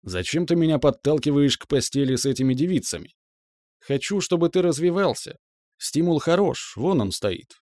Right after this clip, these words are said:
Сам его взращивал, так сказать. Обучал, воспитывал, окультуривал.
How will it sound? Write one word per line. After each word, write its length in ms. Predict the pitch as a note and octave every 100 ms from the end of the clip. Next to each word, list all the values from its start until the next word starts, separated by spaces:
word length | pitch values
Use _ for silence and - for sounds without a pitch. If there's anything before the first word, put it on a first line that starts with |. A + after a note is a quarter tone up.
| _
Сам 240 | - F3 E3+
его 240 | D3 D3
взращивал, 640 | B2 D3+ F3+ - F#2+ E2+
так 180 | - F2+
сказать. 540 | - G2+ F2 - - - _
Обучал, 560 | C3+ C#3 C3+ - C#3 B2+
воспитывал, 720 | G#2+ - B2+ C#3 B2+ A2+ G#2+
окультуривал. 760 | G#2 A#2 G#2 C3 C#3+ A#2 G2+